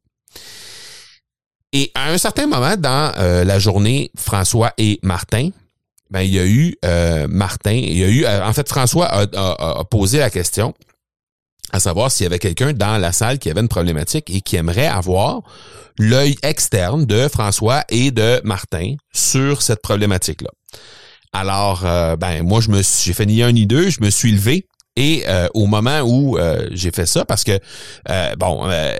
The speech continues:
François a commencé par poser la question, à savoir les hot seats et tout ça, puis pendant qu'il expliquait ce que c'était un hot seat, moi, je savais ce que c'était un hot seat. Et à partir de ce moment-là, je savais aussi que j'avais une problématique sur laquelle j'aimerais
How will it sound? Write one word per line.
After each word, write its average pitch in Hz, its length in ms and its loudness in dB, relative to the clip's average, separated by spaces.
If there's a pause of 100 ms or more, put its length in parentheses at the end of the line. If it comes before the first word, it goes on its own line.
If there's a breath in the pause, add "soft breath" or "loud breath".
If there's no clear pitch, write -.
(180)
François 127 520 0
a 104 200 -2
commencé 131 440 0
par 117 200 -4
poser 117 260 2
la 131 120 2
question, 139 640 2
à 127 100 2
savoir 113 500 2
les 107 140 2
hot 104 140 0
seats 147 260 0
et 113 80 0
tout - 100 -4
ça, 165 200 2
puis - 240 -2
pendant 175 300 0
qu'il 139 140 -2
expliquait 120 480 -2
ce - 80 -2
que 110 120 0
c'était 110 300 0
un 101 180 0
hot - 40 -4
seat, - 300 -2
moi, 160 160 2
je 123 160 2
savais 104 340 2
ce - 80 -2
que 90 100 -2
c'était 90 260 -2
un 85 180 0
hot 73 80 -4
seat. - 300 -6 (340 loud breath)
Et 107 100 0
à 113 60 0
partir 190 340 -2
de 151 100 0
ce - 120 -2
moment-là, 107 400 2
je 110 140 2
savais 117 280 0
aussi 131 240 2
que 113 60 -2
j'avais 98 220 0
une 98 80 -4
problématique 101 640 -2
sur 95 120 -2
laquelle 143 480 0 (760 loud breath)
j'aimerais 113 680 0